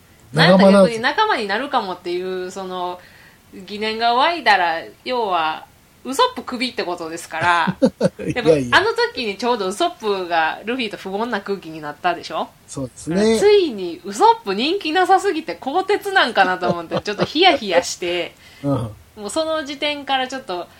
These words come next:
Speaker 2: 核を後釜に据えようと思ってんのかしらと思ってたから、
Speaker 1: うん。
Speaker 2: ちょっともう、あの、もうだから気が気じゃなかったね。
Speaker 1: あ、パウリーだ。
Speaker 2: 早くこの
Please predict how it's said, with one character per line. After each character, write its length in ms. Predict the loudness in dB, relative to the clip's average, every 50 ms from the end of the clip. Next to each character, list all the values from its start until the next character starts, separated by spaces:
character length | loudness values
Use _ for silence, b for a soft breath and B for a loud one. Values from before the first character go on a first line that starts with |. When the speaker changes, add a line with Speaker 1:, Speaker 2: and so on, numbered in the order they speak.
| b b b
Speaker 2:
核 300 | -10 -10 -8 -6 -4 -2
を 160 | 0 2 4 2
後 260 | 2 0 -2 -4 -2
釜 240 | -2 -2 0 -2 -2
に 140 | -2 -4
据 180 | -6 -6 -4 0 2
え 80 | 2
よ 160 | 2 4 2 0
う 40 |
と 120 | 0 -2 -4
思 180 | -4 -4 -8
っ 20 | -10
て 240 | -10 _ -6 -6 -4
ん 80 | -4
の 120 | -6 -8 -8
か 120 | -8 -8
し 140 | -6 -4 -2
ら 140 | -2 -2 -2
と 100 | -4 -6
思 120 | -8 -8
っ 20 |
て 80 | -8 -8
た 100 | -8 -6
か 100 | -4 -2
ら、 300 | 0 2 2 0 -2 -4 b b b b b -6
Speaker 1:
う 40 |
ん。 500 | -4 -2 0 0 0 0 -2 -4 -8 -14 -18 -16 -10
Speaker 2:
ち 80 | -8 -8
ょ 40 | -8
っ 20 |
と 160 | -8 -10 -12
も 320 | -12 -12 -12 -12 -12 -12 -12
う、 20 |
あ 140 | -10 -10 -10
の、 420 | -10 -12 -14 -14 -14 -14 -16 -16 -18 -20 _ _ _ _ _ _ _ _ _ _ -18
も 120 | -16 -14 -12
う 20 |
だ 100 | -12 -12
か 60 | -14
ら 60 | -14 -14
気 160 | -10 -8 -8
が 100 | -8 -8
気 120 | -10 -14
じ 80 | -18 -16
ゃ 40 | -16
な 100 | -18 -18
か 120 | -18 -20
っ 20 | -20 _ -20 -20
た 60 | -18
ね。 160 | -16 -16 -18 -20 _ _ _ _ _ _ _ _ _ _ _ -16
Speaker 1:
あ、 180 | -14 -14 -14 -12 -8
パ 140 | -2 0 2
ウ 80 | 2
リ 40 | 2
ー 20 | 0
だ。 40 | -2
Speaker 2:
早 380 | -2 -4 -2 0 2 2 2
く 200 | 2 2 0 0
こ 200 | -2 0 0 0
の 560 | 0 -2 -2 -4 -4 -4 -6 -8 -8 -10 -12